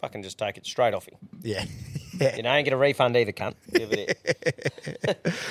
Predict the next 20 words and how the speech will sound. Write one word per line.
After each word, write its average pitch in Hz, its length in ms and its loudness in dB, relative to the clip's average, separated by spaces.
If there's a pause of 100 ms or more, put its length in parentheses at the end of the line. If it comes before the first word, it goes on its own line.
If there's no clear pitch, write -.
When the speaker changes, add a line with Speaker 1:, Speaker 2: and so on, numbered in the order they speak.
(240)
Speaker 2:
Just 131 300 2
fucking 127 440 4
cut 147 200 6
it 127 100 6
up 120 160 6
in 107 120 -2
front 104 260 -2
of 101 40 -4
him. 95 120 -8 (180)
Speaker 1:
Do - 80 -2
you 180 80 6
know 190 80 8
what 190 160 6
Speaker 2:
You're - 60 -20
Speaker 1:
pumps 151 160 4
Speaker 2:
not 123 160 6
Speaker 1:
me 135 80 4
Speaker 2:
worthy. 139 160 6
Speaker 1:
up, 127 260 4
like, 117 280 2